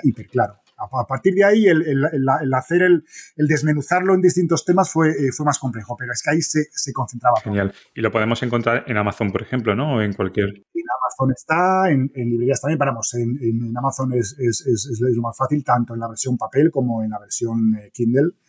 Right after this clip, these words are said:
Speaker 1: Eh, está ahí en Amazon.
Speaker 2: Muy bien. Oye, ahora cuando te compre el libro,
Speaker 1: Te lo firmo.
Speaker 2: yo, eh, exactamente.
Speaker 1: <laughs>
Speaker 2: Espero que nos veamos algún día en el restaurante de Cipri o donde sea
Speaker 1: Bien.
Speaker 2: y, y que me lo firmes, ¿vale? Eso va a quedar grabado aquí, ¿eh?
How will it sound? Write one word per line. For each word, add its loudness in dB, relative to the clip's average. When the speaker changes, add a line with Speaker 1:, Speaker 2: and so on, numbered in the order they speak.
Speaker 1:
Eh, -2
está -8
ahí 0
en -4
Amazon. -12
Speaker 2:
Muy 0
bien. -2
Oye, 0
ahora 0
cuando -2
te 0
compre -2
el 0
libro, 2
Speaker 1:
Te -2
lo -6
firmo. 4
Speaker 2:
yo, -6
eh, 4
exactamente. 0
Speaker 1:
<laughs> 0
Speaker 2:
Espero 2
que 2
nos 2
veamos 2
algún 2
día 2
en 0
el 4
restaurante 0
de 4
Cipri 0
o 4
donde 0
sea -2
Speaker 1:
Bien. 4
Speaker 2:
y, 4
y -4
que -2
me 0
lo -2
firmes, -2
¿vale? 0
Eso 0
va 0
a 0
quedar 2
grabado 2
aquí, 2
¿eh? -2